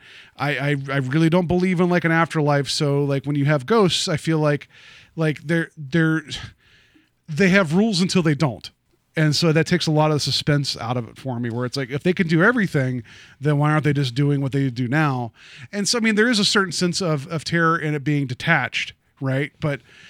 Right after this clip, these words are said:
I don't know. Like, there's just some of that stuff where something like Sinister, at least it's like, like, a single being causing all of this and causing problems. But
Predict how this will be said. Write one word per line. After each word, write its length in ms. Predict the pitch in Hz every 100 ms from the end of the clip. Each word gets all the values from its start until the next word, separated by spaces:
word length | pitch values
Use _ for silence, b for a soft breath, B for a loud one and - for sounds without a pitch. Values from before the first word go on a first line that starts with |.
| B B -
I 80 |
don't 100 | 190
know. 200 | 233 151 95
Like, 160 | 147
there's 160 | 170 156
just 140 | 151
some 140 | - 180
of 40 |
that 60 | 175
stuff 280 | - 170 -
where 220 | 160 156 B B
something 240 | - 247 247
like 160 | 190
Sinister, 400 | - 277 220 -
at 80 | 180
least 240 | 196 208 175
it's 140 | -
like, 260 | 165 151 - b b -
like, 220 | 147 - -
a 80 | 160
single 360 | - 185 156
being 400 | 120 160 151 135
causing 400 | 123 143 139 143
all 200 | 135 127
of 80 | 117
this 220 | 123 120
and 100 | 131
causing 320 | 123 131 123 120
problems. 500 | 135 127 123 123 -
But 220 | 139